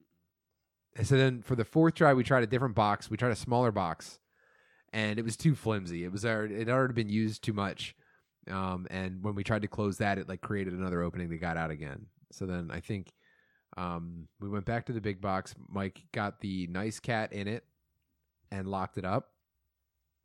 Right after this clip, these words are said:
And then I tried a separate box for Lady, the black cat, who's always on the streams, uh, on the video. Uh, didn't work, and I decided I'm just gonna let her ride in the U-Haul truck with me. I'm just gonna carry her out,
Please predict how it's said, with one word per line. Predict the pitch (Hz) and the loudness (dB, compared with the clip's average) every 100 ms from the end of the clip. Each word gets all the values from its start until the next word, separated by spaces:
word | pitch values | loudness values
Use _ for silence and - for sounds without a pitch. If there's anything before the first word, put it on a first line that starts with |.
| _ - | _ -12
And | 101 | -8
then | 98 | -6
I | 98 | -4
tried | 104 98 | -2 -4
a | |
separate | - 113 110 101 | -2 -2 0 0
box | 104 98 - - - | 2 0 0 -8 -8
for | 101 95 95 92 87 80 82 | -2 0 0 0 -2 -4 -6
Lady, | 95 92 87 | -6 -6 -8
the | - | -6
black | 104 101 - | -4 -6 -6
cat, | 98 87 - | -8 -10 -8
who's | 90 87 - - _ _ | -8 -8 -10 -18 _ _
always | 101 98 87 | -8 -6 -6
on | 87 | -8
the | 85 | -10
streams, | - 92 87 82 - _ _ _ _ _ _ _ _ - | -10 -8 -8 -10 -14 _ _ _ _ _ _ _ _ -12
uh, | |
on | 82 80 82 | -8 -8 -8
the | 80 | -8
video. | 80 78 78 - - - _ - | -8 -8 -10 -14 -20 -20 _ -8
Uh, | 92 90 87 - | -4 -4 -4 -4
didn't | - 131 | -2 0
work, | 107 85 - _ _ _ _ _ - | -2 -6 -10 _ _ _ _ _ -12
and | 101 | -6
I | 92 | -6
decided | 90 - 98 92 | -4 -2 -2 -2
I'm | 92 | -8
just | 101 - | -8 -6
gonna | 110 | -2
let | 104 | 0
her | 98 | 0
ride | 90 90 92 92 90 | 0 0 2 0 -4
in | - 92 92 | -6 -8 -6
the | 90 87 85 | -6 -4 -6
U-Haul | 82 92 87 85 | -4 -4 -4 -4
truck | - 85 85 | -4 -6 -6
with | 82 | -8
me. | 170 | -8
I'm | |
just | 180 | -6
gonna | - | -8
carry | 90 98 110 127 | -4 -2 0 2
her | 127 | 4
out, | 101 101 | 4 2